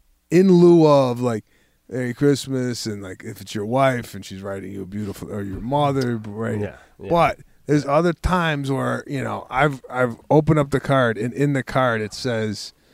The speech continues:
Speaker 1: "And the next time you go to Milos, it's on me,"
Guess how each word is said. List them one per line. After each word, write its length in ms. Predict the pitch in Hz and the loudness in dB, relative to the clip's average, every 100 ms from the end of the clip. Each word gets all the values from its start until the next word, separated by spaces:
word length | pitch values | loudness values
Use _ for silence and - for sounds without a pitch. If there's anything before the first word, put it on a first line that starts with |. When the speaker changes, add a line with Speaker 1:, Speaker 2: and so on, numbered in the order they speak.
| _ - - _ - | _ -20 -20 _ -8
Speaker 1:
"And 640 | 113 110 107 107 104 104 | -4 -2 -2 -2 -4 -4
the 80 | 104 | -6
next 420 | 113 131 - - | -4 -6 -8 -8
time 380 | - 123 123 123 | -6 -4 -4 -6
you 180 | 120 117 | -6 -6
go 260 | 120 117 | -8 -6
to 120 | 113 110 | -6 -8
Milos, 840 | 113 127 127 113 107 101 - - | -8 -6 -4 -6 -6 -8 -10 -12
it's 220 | 92 - | -10 -10
on 340 | 101 98 95 | -10 -12 -14
me," 420 | 95 90 - _ | -16 -16 -20 _